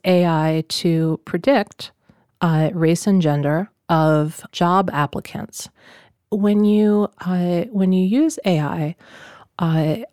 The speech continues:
on a pool of resumes, um, what you do in the traditional model is you look at the same people who are already there. So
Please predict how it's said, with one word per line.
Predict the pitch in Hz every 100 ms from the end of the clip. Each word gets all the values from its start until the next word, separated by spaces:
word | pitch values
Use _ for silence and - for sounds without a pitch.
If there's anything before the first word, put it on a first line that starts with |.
| -
on | 170 170 160 160
a | 180
pool | - - 185 165
of | -
resumes, | 160 151 156 - 170 - - _ - - _ -
um, | 180 170 160 - _ _ _ -
what | 196 185 202
you | 190 185
do | - - 254
in | 185
the | 170
traditional | - 190 254 233 196
model | 156 143 156 160
is | - 170 175
you | 170
look | 170 202 170
at | 160 156 147
the | 226 240
same | - 170 170
people | - 147 160
who | 170 185
are | 190
already | 156 147 160 175
there. | 196 320 170 233 - -
So | - 175 175 170 170